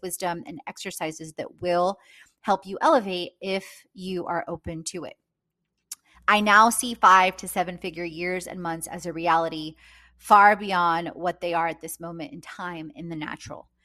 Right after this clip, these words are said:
I love how Amanda has me rethinking and realizing how I judged worthiness, debt, and limitlessness for years aligned with God. I am, uh, grateful for her and her heart and her service. I am already signed up for the wait list for the Money Makeover,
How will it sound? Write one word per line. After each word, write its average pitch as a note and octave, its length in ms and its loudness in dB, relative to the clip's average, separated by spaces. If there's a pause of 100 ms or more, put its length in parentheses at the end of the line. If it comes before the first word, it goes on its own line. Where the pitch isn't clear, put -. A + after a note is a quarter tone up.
(300)
I G#3 100 -2
love G3 260 6
how B3 160 4
Amanda G3+ 320 0
has F#3 240 -6
me F#3 140 -12
rethinking F#3 880 -12
and F3+ 140 -12
realizing F3 480 0
how F3 220 -8
I E3+ 100 -4
judged D#3+ 460 -10
worthiness, G3+ 560 -6
debt, F#3 400 4
and E3+ 120 -12
limitlessness E3+ 1040 -10
for F3 100 -12
years F3 580 -6
aligned E3 240 -10
with D#3 140 -18
God. D3+ 220 -2 (640)
I F#3+ 100 -2
am, F#3+ 140 -4
uh, E3 100 -2 (100)
grateful A#3+ 440 -4
for A3 160 -6
her F#3 400 -2
and F3 140 -14
her D#3+ 160 -16
heart F3+ 500 -2
and F3 120 -16
her E3+ 120 -14
service. D#3+ 600 -10
I F3 60 -14
am F3 120 -12
already F3 320 -6
signed G3 260 -4
up F3+ 140 -4
for F#3 80 -12
the E3+ 80 -6
wait D#3+ 200 -8
list D#3+ 360 -8
for E3+ 60 -12
the D#3+ 80 -8
Money E3+ 240 -8
Makeover, D#3+ 640 -6